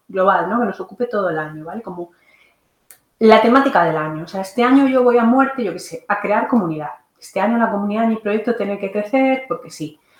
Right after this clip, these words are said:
O este año voy a muerte a facturar. Facturación, tiene que, te-, tengo que ce-, centrarme en facturar, vender, vender, vender, ¿vale?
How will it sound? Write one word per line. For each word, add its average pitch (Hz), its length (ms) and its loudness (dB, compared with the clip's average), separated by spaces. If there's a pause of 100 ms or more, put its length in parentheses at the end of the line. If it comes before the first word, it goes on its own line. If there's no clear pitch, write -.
(240)
O 208 120 8
este 208 220 4
año 262 140 6
voy 240 100 8
a 233 80 6
muerte 262 440 0
a 196 140 -2
facturar. 180 560 -2 (260)
Facturación, 190 640 -2
tiene 220 180 -2
que, - 280 -4
te-, 226 280 2
tengo 247 200 6
que 240 80 -4
ce-, 220 240 -8
centrarme 226 600 0
en 247 140 -2 (140)
facturar, 170 460 -2
vender, 180 360 -4
vender, 226 280 -2
vender, 170 300 -6
¿vale? 202 300 -4